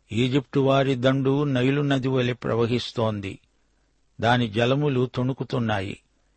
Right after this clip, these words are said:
నేనెక్కి భూమిని కప్పి పట్టణమును అందలి నివాసులను నాశనం చేస్తాను. గుర్రములారా ఎగరండి, రథములారా రండి. డాళ్లు పట్టుకొని కూషీయులు,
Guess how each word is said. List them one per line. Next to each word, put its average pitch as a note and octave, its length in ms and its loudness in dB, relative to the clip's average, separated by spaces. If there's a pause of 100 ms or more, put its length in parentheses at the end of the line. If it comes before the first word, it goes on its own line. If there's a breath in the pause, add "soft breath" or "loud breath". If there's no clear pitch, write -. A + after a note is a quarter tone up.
(380)
నేనెక్కి A#2 680 -2
భూమిని C3 560 -2
కప్పి A2 640 -4 (600)
పట్టణమును C3+ 840 0
అందలి B2+ 380 0
నివాసులను B2 880 -2
నాశనం A#2+ 720 -2
చేస్తాను. G2+ 580 -4 (1000)
గుర్రములారా A#2+ 880 0 (360)
ఎగరండి, B2 720 0 (680)
రథములారా A#2 800 0 (380)
రండి. A#2 420 -2 (800)
డాళ్లు B2 400 2
పట్టుకొని C3 720 -2 (280)
కూషీయులు, C3+ 880 0